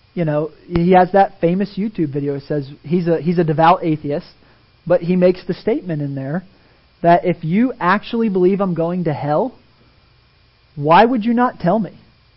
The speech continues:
Why would you not tell me? It, it doesn't actually make sense for you to believe that and not tell anybody. It's actually incredibly hateful.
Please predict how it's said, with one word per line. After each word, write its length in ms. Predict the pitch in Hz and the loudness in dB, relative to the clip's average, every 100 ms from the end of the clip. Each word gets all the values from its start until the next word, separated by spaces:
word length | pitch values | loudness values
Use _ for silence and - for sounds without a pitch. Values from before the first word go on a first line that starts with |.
| _ _ _ _ _ _ _ _ _ _ | _ _ _ _ _ _ _ _ _ _
Why 180 | 143 175 | 0 0
would 120 | 226 | 0
you 60 | 226 | -2
not 100 | 214 | -2
tell 120 | 202 | -2
me? 120 | 180 | -2
It, 120 | 151 | -2
it 160 | 190 185 | 0 2
doesn't 280 | 202 233 233 | 2 0 -6
actually 400 | 165 214 - 240 | -2 -2 -2 -2
make 180 | 208 190 | -2 -2
sense 240 | - 185 | -4 -6
for 100 | - 185 | -4 -2
you 60 | |
to 60 | 170 | -2
believe 500 | 147 151 180 196 156 | -2 0 0 0 -4
that 260 | 143 147 | -6 -6
and 100 | 147 | -6
not 200 | 147 147 | -6 -6
tell 200 | - 139 | -8 -12
anybody. 320 | 135 - 127 - _ _ _ _ _ _ _ | -12 -14 -18 -20 _ _ _ _ _ _ _
It's 80 | _ | _
actually 320 | 175 175 185 | -4 -2 -4
incredibly 720 | 151 139 - - 165 160 160 | -4 -8 -10 -2 0 0 -2
hateful. 440 | 147 143 - 151 | -2 -6 -8 -12